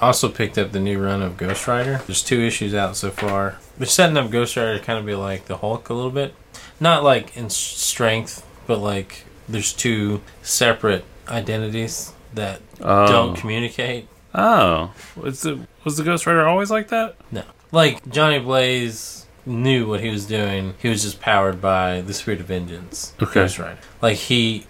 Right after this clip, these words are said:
Speaker 1: would choose to attack somebody but use the Ghost Rider's ability. And now they're, like, essentially, once Ghost Rider becomes Ghost Rider, it's Ghost Rider, like, the spirit of vengeance, doing everything.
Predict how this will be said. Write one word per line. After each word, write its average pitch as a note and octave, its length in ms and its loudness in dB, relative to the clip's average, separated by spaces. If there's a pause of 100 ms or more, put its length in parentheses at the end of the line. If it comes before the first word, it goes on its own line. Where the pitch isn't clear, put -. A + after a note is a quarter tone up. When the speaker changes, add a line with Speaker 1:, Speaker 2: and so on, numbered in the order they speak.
(220)
Speaker 1:
would A#2 180 -2
choose A#2+ 520 2
to A2+ 140 0
attack G#2 360 -2
somebody F#2+ 420 -2
but G2 200 -10
use G2 240 -8
the G2 60 -6
Ghost F#2+ 240 -2
Rider's F#2 300 -4
ability. G#2+ 480 -4
And G#2+ 140 -6
now C3+ 240 4
they're, A2 240 0
like, G2+ 340 -6
essentially, G#2+ 680 -6 (120)
once A2 540 -6 (140)
Ghost A2+ 260 -2
Rider G#2 200 0
becomes A2+ 580 2
Ghost G2+ 260 -4
Rider, G2 440 0
it's - 280 -10
Ghost A#2 480 2
Rider, F2+ 420 -2 (240)
like, G2+ 140 -4
the G2+ 80 -4
spirit A2 220 0
of F#2+ 80 -6
vengeance, F#2+ 640 -4
doing A#2 180 4
everything. F#2 600 0